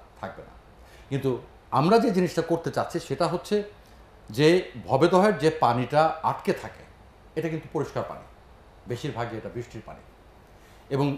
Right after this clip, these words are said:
এই বৃষ্টির পানিটা আমরা ভূগর্ভে দিয়ে দিতে চাই। এবং এটা একটা নতুন টেকনোলজি, যেটা জার্মানি থেকে আসছে, এবং আমরা চাচ্ছি যে ভবদহের একটা এলাকা নিয়ে আমরা একটা পাইলট প্রজেক্ট শুরু করতে চাচ্ছি, যেখানে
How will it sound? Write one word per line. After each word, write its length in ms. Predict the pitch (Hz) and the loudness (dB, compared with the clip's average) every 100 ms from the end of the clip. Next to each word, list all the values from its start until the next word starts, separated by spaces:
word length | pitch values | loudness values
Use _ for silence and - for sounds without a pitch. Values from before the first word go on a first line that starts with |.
| - | 6
এই 220 | 214 220 | 6 6
বৃষ্টির 400 | 139 - - 165 | -2 -4 -4 -2
পানিটা 340 | 110 101 - - - - - - 110 | -2 -6 -12 -18 -20 -20 -20 -14 -6
আমরা 380 | 117 117 175 - - - - | -4 -2 -6 -8 -18 -20 -10
ভূগর্ভে 460 | 123 120 117 107 123 | -8 -4 -4 -4 -6
দিয়ে 200 | 113 110 | -6 -8
দিতে 220 | 101 104 | -10 -16
চাই। 160 | - - - - - - - - - - - - | -18 -20 -20 -20 -20 -20 -20 -20 -20 -20 -20 -6
এবং 240 | 135 139 | -4 -2
এটা 180 | 127 165 | 0 0
একটা 160 | 160 151 | 2 -2
নতুন 300 | 127 165 165 | -2 -2 0
টেকনোলজি, 460 | 160 143 127 123 | -2 0 -2 -2
যেটা 180 | 127 123 | -4 -6
জার্মানি 360 | 113 107 127 127 | -4 -4 -4 -6
থেকে 220 | 131 131 | -4 -2
আসছে, 380 | 110 - - 165 - - - - - | -4 -6 -8 -8 -8 -20 -20 -20 -8
এবং 340 | 131 139 131 120 | -2 0 0 -4
আমরা 300 | - 127 165 | -2 2 2
চাচ্ছি 460 | 196 151 - 202 220 | 4 2 0 -6 -8
যে 120 | 131 123 | -8 -6
ভবদহের 500 | 104 123 123 135 190 - | -4 -4 -2 -2 -4 -6
একটা 340 | - 127 - 196 | -8 -8 -6 -6
এলাকা 440 | - 123 127 139 | -2 -2 -2 -2
নিয়ে 240 | 127 139 107 - - - - - - | -2 -4 -6 -12 -20 -20 -20 -20 -4
আমরা 280 | 120 120 135 123 | -2 0 -2 -4
একটা 160 | - - | -6 -6
পাইলট 260 | 104 113 - | -6 -6 -8
প্রজেক্ট 340 | 107 107 - | -10 -10 -12
শুরু 140 | 123 107 | -12 -12
করতে 200 | - 95 - | -14 -18 -20
চাচ্ছি, 220 | - 131 | -14 -14
যেখানে 460 | 113 110 123 143 | -10 -6 -2 -2